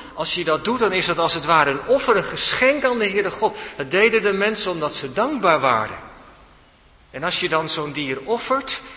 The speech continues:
dan zeg je: "Dank u wel, Heere God, voor alle dingen die ik van u heb gekregen. Dank u wel voor, voor uw trouw." En wat doet Noach?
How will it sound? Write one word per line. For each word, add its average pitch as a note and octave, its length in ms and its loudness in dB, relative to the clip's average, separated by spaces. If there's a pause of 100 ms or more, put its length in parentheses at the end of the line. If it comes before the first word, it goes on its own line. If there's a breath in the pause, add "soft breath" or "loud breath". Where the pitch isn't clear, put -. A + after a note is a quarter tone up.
(200 loud breath)
dan C3+ 120 -10
zeg D#3+ 220 -2
je: B2 240 -10
"Dank E3 300 0
u D#3 120 -4
wel, A3+ 300 2
Heere A3 260 0
God, - 500 -6 (840)
voor - 180 -12
alle F3 400 -4
dingen F3+ 320 0
die D3 120 -4
ik C#3 100 -8
van D3+ 160 -6
u D3 120 -6
heb C3+ 140 -4
gekregen. G#3+ 760 -4 (240 loud breath)
Dank E3+ 320 0
u D3+ 120 -4
wel F3 240 0
voor, D#3 280 -4 (400 loud breath)
voor D3+ 220 -8
uw A#2+ 140 -8
trouw." B3 480 2 (1200)
En C3+ 80 -8
wat D3+ 120 0
doet D#3 140 -4
Noach? F#3+ 520 0